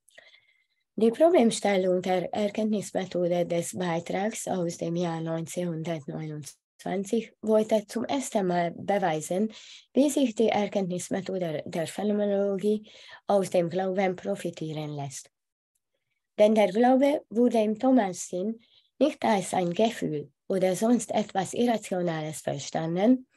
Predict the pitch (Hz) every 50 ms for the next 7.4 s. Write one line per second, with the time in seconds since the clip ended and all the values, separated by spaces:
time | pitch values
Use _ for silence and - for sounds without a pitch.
0 | _ _ - - _ _ _ _ - 214 214 220 233 226 226 220 - - 233 240
1 | 233 208 190 185 190 214 226 226 233 - 202 180 175 180 214 247 - - _ -
2 | - - _ _ _ 202 220 214 - - - 254 262 254 240 - - - 240 254
3 | 262 240 202 214 208 185 - 202 190 180 190 190 170 - - 202 202 196 202 226
4 | 233 233 - - 233 220 220 220 226 226 226 220 - - - - _ _ _ _
5 | _ _ - 185 233 226 220 - - 214 185 - 208 214 214 - 247 226 220 220
6 | 220 214 - - 202 208 180 208 202 196 185 165 165 156 165 160 - - - 175
7 | 175 170 165 165 160 160 143